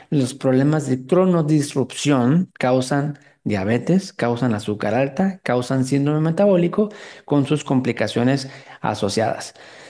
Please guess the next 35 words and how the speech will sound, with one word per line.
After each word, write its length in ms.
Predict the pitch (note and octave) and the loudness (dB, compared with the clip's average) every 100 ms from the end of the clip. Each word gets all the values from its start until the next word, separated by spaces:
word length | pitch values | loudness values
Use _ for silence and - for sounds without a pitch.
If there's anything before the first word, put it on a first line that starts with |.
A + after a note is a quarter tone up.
| - - _ - | -20 -20 _ 2
Bien, 480 | D#3 A#3+ - - - | 4 4 0 -6 -2
ese 240 | - F3 | 0 0
es 80 | G3 | 2
el 120 | G#3 G3 | 0 2
tema 280 | F3+ F3+ | 2 4
de 200 | F3 G3 D#3 | 4 2 2
variabilidad 800 | A#2+ B2+ B2+ B2 B2 A#2 C3 C3+ | 0 2 4 4 4 4 4 2
glucémica. 680 | B2 A2 E3 F#3+ G3 G#3+ F3+ | 0 2 4 4 4 0 2
Obviamente 520 | E3+ F3 E3 D#3 D3+ | 4 4 4 2 2
hay 100 | D3 | 2
demasiada 840 | B2+ B2+ C3+ A#2+ A#2 - G3+ A3 B3 | 2 2 2 2 0 -2 2 4 6
información 800 | G3+ G3 D#3+ C#3+ B2+ C3 D3 | 6 4 4 4 2 2 2
del 220 | C3+ B2+ A#2 | 2 0 0
que 100 | A#2+ | -2
hablar. 320 | A2 C#3 F#3+ | 0 2 2
Es 160 | F#3 | 2
un 160 | D3+ C3+ | 0 2
tema 280 | C3+ C3+ C3+ | 2 2 2
muy 380 | C3+ F3 G#3 G3 | 4 6 8 6
interesante, 760 | F3+ D3 B2 A#2+ B2+ B2+ C3 | 6 4 2 2 2 2 2
muy 260 | - D#3 F3 | 2 4 4
fascinante. 800 | E3 C#3+ B2 A2+ A#2+ B2 D#3 D#3 | 2 0 2 2 2 2 0 -2
Aquí 260 | B2 C3+ C3 | -6 -4 -2
se 120 | D3 | 0
los 200 | B2 G#2+ | -2 -2
pongo 300 | - C#3 C#3+ | -2 2 2
de 120 | A#2+ | 0
forma 320 | - C3+ B2 | 0 0 0
muy 320 | A#2 C3+ F#3 | 2 4 4
breve, 440 | F3+ D3 D#3 D#3+ E3 | 4 4 2 2 0
concisa, 600 | A#2+ A2+ A2+ C3 D3 E3 - - - | 0 0 2 0 0 -4 -6 -18 -6
cuál 220 | - C3+ | 0 2
es 140 | D3 D3 | 2 2
el 320 | D3 D3 - | 0 0 -6
problema, 840 | - A#2+ G2+ A2 B2 B2+ E3 F#3+ | -2 0 2 2 2 2 2 -2